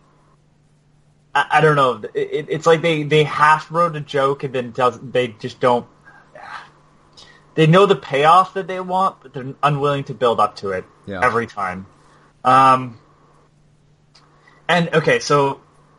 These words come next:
Speaker 1: the boat, after you beat the boss, which is, like, I was hoping I'd see actually what the monster looked like, but no, you don't. Um,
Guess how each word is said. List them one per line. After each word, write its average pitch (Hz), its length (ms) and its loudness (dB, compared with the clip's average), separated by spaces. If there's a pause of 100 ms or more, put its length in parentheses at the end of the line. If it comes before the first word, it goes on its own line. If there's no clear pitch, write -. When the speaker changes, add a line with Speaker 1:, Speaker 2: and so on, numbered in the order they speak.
(440)
Speaker 1:
the 143 80 -2
boat, 156 480 0 (120)
after 143 280 -2
you 131 100 -8
beat 131 240 -10
the 123 60 -10
boss, 110 440 -2
which 117 220 -12
is, 107 260 -14
like, 117 280 -4
I 123 40 -2
was 117 80 -2
hoping 139 320 0
I'd 220 160 -2
see 123 280 -2
actually 110 340 0
what 110 160 -2
the 113 60 -4
monster 107 400 0
looked 120 200 4
like, 127 360 2
but 104 180 -2 (140)
no, 107 420 -2 (340)
you 113 120 -8
don't. 107 360 0 (800)
Um, 120 480 4